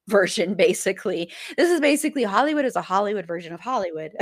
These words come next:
<laughs> in a lot of respects, 'cause a lot of this stuff never would have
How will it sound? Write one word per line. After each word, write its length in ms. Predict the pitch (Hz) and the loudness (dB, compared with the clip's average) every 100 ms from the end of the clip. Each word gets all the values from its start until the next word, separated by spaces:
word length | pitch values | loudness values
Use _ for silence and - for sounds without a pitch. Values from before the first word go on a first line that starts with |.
| - | 0
<laughs> 1120 | 294 - - - 466 640 - - - - 640 - | 0 2 0 2 0 2 0 -2 -10 -4 -6 -2
in 120 | 330 | 0
a 60 | |
lot 240 | 320 277 294 | 4 6 4
of 100 | 226 | 4
respects, 500 | 277 - 247 - - | -4 0 0 0 -4
'cause 180 | 269 220 | -6 -4
a 40 | |
lot 220 | 196 190 | 0 0
of 60 | 233 | 0
this 160 | 190 | -6
stuff 260 | - 196 185 | -4 -4 -4
never 720 | 185 190 196 180 170 160 156 _ _ _ _ _ _ - | -6 -2 -2 -2 -4 -4 -8 _ _ _ _ _ _ -16
would 260 | 196 190 175 | -10 -4 -4
have 180 | 160 | -4